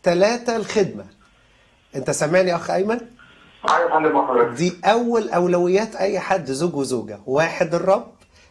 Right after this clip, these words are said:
Speaker 1: اتنين، البيت، تلاتة، الخدمة. آخر حاجة خالص الخدمة، خدمة السيد. لأن أنا لو ما عر-، ما راعيتش بيتي، إزاي هخدم كنيسة الله؟ زي ما بيقول.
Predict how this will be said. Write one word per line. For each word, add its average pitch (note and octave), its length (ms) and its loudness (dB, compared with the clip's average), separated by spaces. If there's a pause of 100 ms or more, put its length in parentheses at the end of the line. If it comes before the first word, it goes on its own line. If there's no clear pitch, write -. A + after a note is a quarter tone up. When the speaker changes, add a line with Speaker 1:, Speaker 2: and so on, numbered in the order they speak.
(120)
Speaker 1:
اتنين، F3 460 2
البيت، D#3+ 640 -2 (400)
تلاتة، D3+ 400 2
الخدمة. F#3+ 420 0
آخر B3+ 420 -2
حاجة B3 300 -2
خالص A#3 600 -4 (300)
الخدمة، D#3 440 0
خدمة F3+ 420 -2
السيد. C3 520 -4
لأن D#3+ 300 -2
أنا A3 240 0
لو E3+ 160 2
ما D#3 100 -2
عر-، C#3+ 260 0
ما D#3 140 -2
راعيتش D#3+ 420 -2
بيتي، B2+ 540 -4 (340)
إزاي D3+ 260 4
هخدم E3 420 0
كنيسة E3+ 480 -4
الله؟ A#3+ 380 0 (360)
زي E3+ 260 4
ما F3+ 120 0
بيقول. E3 520 -4